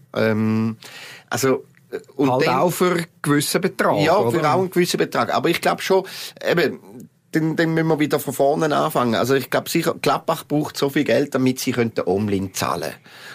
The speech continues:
Speaker 1: Und dann, und, und dann ist klar, dann, dann hat, äh, Montpellier schlussendlich so viel Geld zur Verfügung aus dem Omlin verkauft, dass sie können,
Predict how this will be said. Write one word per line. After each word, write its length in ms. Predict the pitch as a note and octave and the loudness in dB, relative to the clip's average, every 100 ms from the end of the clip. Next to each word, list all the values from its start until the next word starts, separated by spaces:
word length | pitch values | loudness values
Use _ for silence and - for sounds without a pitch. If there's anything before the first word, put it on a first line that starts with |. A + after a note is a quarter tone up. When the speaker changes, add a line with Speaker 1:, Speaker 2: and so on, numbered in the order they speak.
| - | -2
Speaker 1:
Und 320 | A#2+ C3 C3 | 0 0 2
dann, 340 | C#3+ D#3 D#3 | 0 0 -4
und, 260 | - A#2+ B2+ | -4 -4 -2
und 280 | - C3+ C#3+ | 0 2 2
dann 220 | D3 D3+ | 0 0
ist 320 | - C#3+ - | -2 -2 -2
klar, 340 | - A#2+ C3+ - | 0 0 2 2
dann, 220 | C#3 C3+ | 0 0
dann 200 | C#3 C3+ | 0 2
hat, 220 | C#3 - | 0 -2
äh, 640 | - A2+ C3 B2+ B2+ C3 | -4 2 4 6 4 4
Montpellier 640 | A2 B2+ C#3+ C#3+ C3+ C3+ C3 | 2 2 2 0 2 2 2
schlussendlich 640 | C3 A#2+ A#2+ B2 - C3 - - | -2 0 0 0 0 -4 -4 -8
so 200 | - B2 | -2 0
viel 140 | A#2+ C3 | 0 0
Geld 260 | A2 B2+ | 0 0
zur 140 | - A#2+ | -4 -4
Verfügung 520 | G#2+ A#2 A#2+ B2 C3 | 0 2 2 2 2
aus 120 | B2 | 4
dem 100 | B2+ | 4
Omlin 400 | A2 B2 B2 A#2 | 4 4 2 0
verkauft, 480 | - G#2 E2+ A2 - | -4 -4 -4 -4 -4
dass 160 | A2+ | -4
sie 280 | - A2+ G#2+ - | -2 -2 -2 -6
können, 360 | - - A2 | -4 0 0